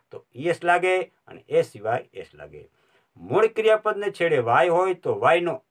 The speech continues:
આઈ કરી પછી ઈએસ પ્રત્યે લગાડવામાં આવે છે. પણ ક્યારે લાગે?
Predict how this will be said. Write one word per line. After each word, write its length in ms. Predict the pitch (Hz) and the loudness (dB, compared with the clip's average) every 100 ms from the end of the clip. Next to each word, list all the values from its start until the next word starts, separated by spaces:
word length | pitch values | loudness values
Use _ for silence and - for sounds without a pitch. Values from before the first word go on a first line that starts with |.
| - | 0
આઈ 260 | 135 190 | 2 4
કરી 300 | 196 190 196 | 0 0 0
પછી 440 | 196 143 127 175 180 | 0 -2 -6 -2 0
ઈએસ 180 | 170 - | -2 -4
પ્રત્યે 320 | 165 165 170 | -6 -4 -4
લગાડવામાં 440 | 170 175 175 170 | 0 2 2 2
આવે 120 | 175 | 0
છે. 320 | 170 180 180 - _ _ _ - | -2 -4 -4 -8 _ _ _ -6
પણ 160 | 135 | -6
ક્યારે 400 | 123 202 220 196 | 0 4 6 6
લાગે? 460 | 175 156 147 143 | 4 2 0 -2